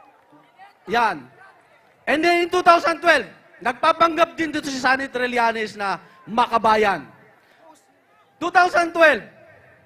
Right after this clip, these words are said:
I was about to go to S-, the Scarborough. Kasama ko mga ngisda at mga bata. "Mister Aquino, Mister President Aquino, you have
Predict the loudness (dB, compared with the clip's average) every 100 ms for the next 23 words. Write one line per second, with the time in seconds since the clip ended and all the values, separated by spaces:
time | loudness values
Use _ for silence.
0 | _ _ _ _ _ _ _ _ -2 0
1 | 0 -2 0 0 0 -4 0 0 -2 -12
2 | -16 _ _ _ -12 -10 -4 -4 -2 -4
3 | -4 -8 -8 -6 -4 -4 -6 -6 -8 -10
4 | -6 -6 -6 -10 -6 -6 -6 -8 -12 -18
5 | _ _ _ _ _ _ _ _ _ _
6 | -12 -10 -2 -2 -2 -6 -4 -4 -4 -8
7 | -10 -4 -4 -4 -8 -12 -14 -12 -10 -10
8 | -6 -6 -4 -4 -6